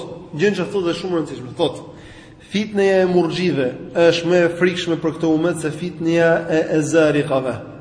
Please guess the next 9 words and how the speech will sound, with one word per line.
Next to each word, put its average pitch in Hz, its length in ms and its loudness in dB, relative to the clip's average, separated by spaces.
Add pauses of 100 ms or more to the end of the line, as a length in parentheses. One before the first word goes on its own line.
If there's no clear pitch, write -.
(540)
Edhe 160 220 4 (100)
ezarika 170 640 2 (500)
kanë 160 160 -2
qenë 180 160 -2
një 160 120 -2
grup 185 240 -4
prej 160 140 -2 (100)
hawarijve, 151 640 0 (920)
të 151 80 0